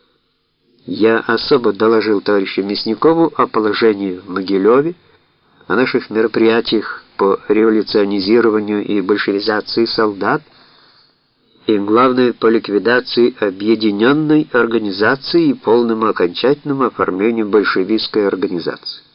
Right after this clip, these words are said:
Товарищ Мясников подчеркнул особую важность Могилева как центра контрреволюции, который мы должны сломить. Ведь Могилев, — сказал он, — входит в сферу деятельности Полесского комитета,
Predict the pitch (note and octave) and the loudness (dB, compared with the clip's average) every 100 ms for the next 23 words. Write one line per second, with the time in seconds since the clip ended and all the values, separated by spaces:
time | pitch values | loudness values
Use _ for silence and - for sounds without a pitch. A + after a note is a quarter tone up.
0 | _ _ _ _ _ _ - C3+ D3 - | _ _ _ _ _ _ 2 2 2 -2
1 | F#2+ - F#2+ - G2 - F#2 - F2+ - | -8 -6 -4 -2 -2 -2 -6 -2 -4 -2
2 | A2 G2+ - A#2 A2 F#2 G#2+ G#2 G2+ G2+ | -2 0 0 0 2 2 0 0 -4 -6
3 | - - F2+ F#2 F2+ F#2 C#3 C3+ E2 _ | -6 -10 -8 -6 -2 2 4 2 0 _
4 | _ _ _ _ - - - - A2 G#2 | _ _ _ _ -20 -14 -14 -4 -2 -2
5 | - G#2 - G#2 G#2 A#2 A#2 D3 D3 - | -2 -4 0 -2 0 0 2 4 4 2
6 | - G1+ - _ _ _ _ _ - F2+ | -8 -10 -14 _ _ _ _ _ -8 -2
7 | G#2+ G2 E2+ - G#2 G#2 G#2+ F#2+ A2+ A2 | 0 0 -4 -4 -2 2 0 0 -2 -2
8 | B2+ C#3 A#2 - - _ - - - _ | -4 -4 -4 -8 -18 _ -20 -20 -20 _
9 | - F#2 - F#2 A2 G2+ E2+ E2+ G2+ A#2+ | -2 -2 -2 -4 -2 0 0 0 -2 -4
10 | - - A2 B2+ C3+ C3+ - G2 G#2 - | -8 -4 0 2 2 0 0 2 2 0
11 | - - A2+ B2 G#2+ F#2+ G2+ - A2+ A2+ | -8 0 2 2 2 2 2 0 -2 -4
12 | - G2+ F2+ F#2 G2+ - A2 A2+ A#2 B2+ | -4 -4 -2 0 -2 -4 -4 -2 -4 -6
13 | C3+ C#3 - | 0 0 -2